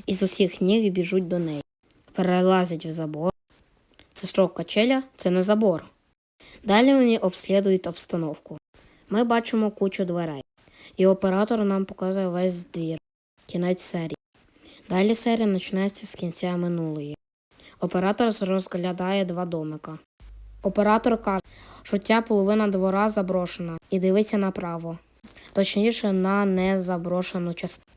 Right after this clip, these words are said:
Тоді вони йдуть всередину домиків. В першому, як ми бачимо, завал. А в другому не так вже погано. Антон говорить, що тут можна пережити. Вони розглядають кімнату. Ми бачимо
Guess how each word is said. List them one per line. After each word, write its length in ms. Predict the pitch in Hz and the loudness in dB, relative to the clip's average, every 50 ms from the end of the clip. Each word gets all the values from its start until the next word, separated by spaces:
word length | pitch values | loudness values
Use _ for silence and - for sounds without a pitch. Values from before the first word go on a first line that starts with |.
| _ _ | _ _
Тоді 280 | - - 170 175 190 208 | -10 -6 -2 0 2 2
вони 240 | 233 233 220 202 190 | 4 2 2 2 0
йдуть 260 | 180 170 185 190 185 | 0 0 -2 -2 -2
всередину 600 | - - 196 175 170 165 165 175 170 170 170 165 | -4 -4 -4 -4 -4 -4 -6 -6 -6 -6 -6 -6
домиків. 600 | 160 160 151 151 156 151 - - 170 160 - - - _ _ _ _ | -6 -8 -8 -8 -10 -12 -14 -14 -16 -16 -16 -20 -20 _ _ _ _
В 40 | |
першому, 440 | - 190 202 208 - - 240 226 214 | 0 2 2 2 0 -2 -2 0 2
як 240 | 196 196 196 196 - | 2 0 0 -2 -4
ми 100 | 190 185 | -4 -4
бачимо, 600 | 175 180 180 185 185 - 208 190 185 185 185 180 | -2 -2 -4 -4 -4 -4 -2 -2 0 0 -2 -2
завал. 460 | 175 170 175 165 160 156 156 156 156 156 - - _ _ _ _ - - _ _ _ _ _ _ _ _ - _ _ _ - - - - _ _ _ _ - - - | -4 -4 -6 -6 -6 -8 -8 -10 -10 -12 -14 -20 _ _ _ _ -20 -20 _ _ _ _ _ _ _ _ -20 _ _ _ -20 -20 -20 -20 _ _ _ _ -20 -14 -8
А 140 | - 190 185 | -4 -2 -2
в 40 | |
другому 520 | 175 180 202 226 247 254 247 240 226 220 220 - - - - | 0 2 2 2 2 2 2 2 0 0 -2 -6 -12 -8 -4
не 140 | 202 190 180 | -2 -2 -2
так 320 | 180 - 185 190 196 190 | -2 -2 -2 -2 -4 -4
вже 240 | 196 190 185 180 175 | -6 -6 -6 -6 -6
погано. 360 | 175 - 180 165 - 214 208 - _ _ _ _ _ - - - _ | -6 -6 -8 -8 -10 -12 -14 -16 _ _ _ _ _ -20 -20 -14 _
Антон 340 | 190 185 - - 214 247 | -8 -4 0 0 2 2
говорить, 460 | 247 220 214 196 202 202 214 220 208 202 | 2 2 2 2 4 4 4 2 0 0
що 120 | - 190 | -2 -4
тут 260 | 190 - 202 - - | -4 -4 -6 -4 -4
можна 240 | 202 190 190 190 185 | -2 -2 0 -2 -2
пережити. 600 | 185 190 180 175 175 165 - 160 156 151 - 165 151 - _ _ - - - | -2 -4 -6 -6 -6 -8 -10 -10 -12 -12 -14 -16 -18 -18 _ _ -20 -12 -6
Вони 300 | 190 190 196 202 214 220 | -2 2 4 6 6 4
розглядають 680 | 202 196 180 - 202 196 190 180 190 190 190 185 180 - | 4 2 -2 -2 -2 -2 0 0 0 0 0 0 -2 -4
кімнату. 560 | - - - 175 170 165 147 147 156 - - - - - - - - | -8 -6 -4 -4 -4 -4 -6 -6 -8 -10 -12 -14 -14 -18 -20 -8 -4
Ми 100 | - 202 | -2 0
бачимо 640 | 190 208 214 214 208 - 214 208 196 190 185 180 | 4 4 4 4 2 2 0 2 2 0 0 -4